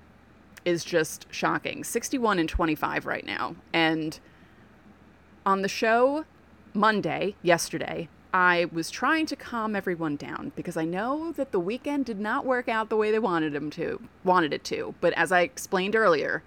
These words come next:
Boston gained no ground. And the funny thing about that was, of course, after Boston, you know, comes back in the two games and it's, "Oh my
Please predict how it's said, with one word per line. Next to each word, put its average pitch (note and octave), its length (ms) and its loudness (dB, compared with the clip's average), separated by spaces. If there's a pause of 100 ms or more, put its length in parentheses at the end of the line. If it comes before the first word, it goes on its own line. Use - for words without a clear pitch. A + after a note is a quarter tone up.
(560)
Boston A#3+ 400 4
gained G3+ 240 2
no G3 140 0
ground. - 420 -2 (1000)
And F#3 440 2 (520)
the F#3+ 80 2
funny B3+ 260 4
thing A3 200 0
about E3 280 2
that D3+ 220 2
was, C3 580 -2 (640)
of F3+ 120 -4
course, F3+ 340 0
after D#3 400 0
Boston, B2+ 760 -6
you D#3 80 -6
know, - 140 -10
comes - 280 -14
back C#4 360 -2
in D3+ 100 -4
the C#3+ 60 -8
two - 300 -14
games A#3+ 560 -2
and D#3 120 2
it's, D3 140 -4
"Oh A3 120 -6
my D3 160 -6